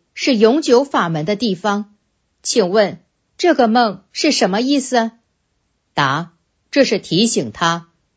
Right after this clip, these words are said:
要一门精进。问：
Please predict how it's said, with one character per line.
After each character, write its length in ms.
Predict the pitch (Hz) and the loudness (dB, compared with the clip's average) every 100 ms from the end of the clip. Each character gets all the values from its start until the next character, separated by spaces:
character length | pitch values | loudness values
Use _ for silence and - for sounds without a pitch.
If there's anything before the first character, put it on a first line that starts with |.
| _ | _
要 240 | 202 196 196 | 2 2 4
一 240 | 226 196 | 2 0
门 220 | 143 139 | -2 -4
精 300 | 165 247 240 | -2 -2 -2
进。 340 | 233 226 123 _ _ _ _ _ _ _ _ _ _ - | -2 -4 -6 _ _ _ _ _ _ _ _ _ _ 0
问： 400 | 277 233 214 | 0 0 -4